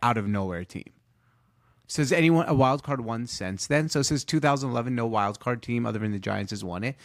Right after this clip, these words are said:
Like, like, I feel like the notion of teams coming out of nowhere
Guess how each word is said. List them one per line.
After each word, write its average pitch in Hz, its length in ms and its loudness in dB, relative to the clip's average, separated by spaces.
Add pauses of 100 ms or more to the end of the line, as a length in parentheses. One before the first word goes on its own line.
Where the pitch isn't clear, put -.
(300)
Like, 131 300 -4 (100)
like, 151 280 0
I 147 100 4
feel 190 160 2
like 202 120 0
the 156 80 2
notion 143 380 4
of 117 160 -4
teams 139 240 -2
coming 127 280 -2
out 120 120 2
of 107 80 -8
nowhere 117 600 0